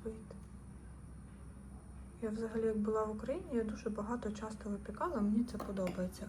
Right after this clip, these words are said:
А в Азії щось не дуже, тому що в мене тут і духовка не така, ми там купили таку звичайну, саму простеньку.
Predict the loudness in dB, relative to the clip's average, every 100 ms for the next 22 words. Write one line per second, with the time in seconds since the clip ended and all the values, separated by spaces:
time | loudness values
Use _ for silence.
0 | -4 -4 0 0 0 -2 0 -2 0 0
1 | 0 2 2 6 4 4 2 -4 -4 -10
2 | -10 -10 -10 -12 -12 -12 -8 2 4 4
3 | 2 0 2 2 0 -2 -2 0 4 4
4 | 2 2 2 2 2 -2 -4 -4 2 4
5 | 4 -2 -2 0 0 -2 6 6 6 6
6 | 4 4 -2 -4 4 4 4